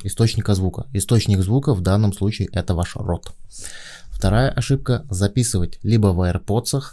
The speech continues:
либо ещё очень многие люди любят подключить свои мобильные устройства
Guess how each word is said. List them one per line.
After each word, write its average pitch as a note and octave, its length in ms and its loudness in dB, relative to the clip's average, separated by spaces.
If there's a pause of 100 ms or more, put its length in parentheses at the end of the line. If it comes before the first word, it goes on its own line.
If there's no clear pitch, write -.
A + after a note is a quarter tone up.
(140)
либо A2+ 360 2
ещё B2 540 -2 (320)
очень A2 320 2
многие F#2+ 460 2
люди F#2+ 440 0 (340)
любят G2 680 2 (1200)
подключить G#2+ 680 -2
свои G2 440 2
мобильные F#2 500 2
устройства C#3+ 760 -2